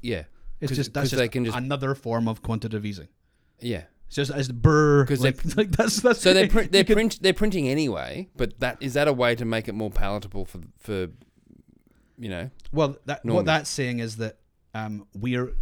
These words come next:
Speaker 2: if there are no buyers, <laughs> if, when there are no buyers, we'll be the buyer. That, and that's to make the market go, "Oh, well, it's not
Speaker 1: Oh, it's
Speaker 2: gonna"
Speaker 1: all good. Yeah,
Speaker 2: Yeah,
Speaker 1: yeah,
Speaker 2: it's all
Speaker 1: yeah.
Speaker 2: good. We're good for it, guys. It, it is exactly the same thing as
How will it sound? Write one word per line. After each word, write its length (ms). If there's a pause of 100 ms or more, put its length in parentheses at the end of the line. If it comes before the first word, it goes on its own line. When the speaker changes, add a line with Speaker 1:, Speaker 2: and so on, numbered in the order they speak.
(380)
Speaker 2:
if 300 (300)
there 180
are 60
no 140
buyers, 580 (480)
<laughs> 600
if, 260 (480)
when 280
there 140
are 80
no 140
buyers, 520 (280)
we'll 160
be 120
the 100
buyer. 320 (1600)
That, 160
and 100
that's 120
to 240 (260)
make 180
the 60
market 280
go, 140
"Oh, 80
well, 300
it's 120
not 100
Speaker 1:
Oh, 60
it's 120
Speaker 2:
gonna" 120
Speaker 1:
all 40
good. 420
Yeah, 260
Speaker 2:
Yeah, 100
Speaker 1:
yeah, 80
Speaker 2:
it's 100
all 60
Speaker 1:
yeah. 60
Speaker 2:
good. 120
We're 100
good 140
for 140
it, 60
guys. 300 (580)
It, 240
it 160
is 180
exactly 640
the 100
same 280
thing 420
as 320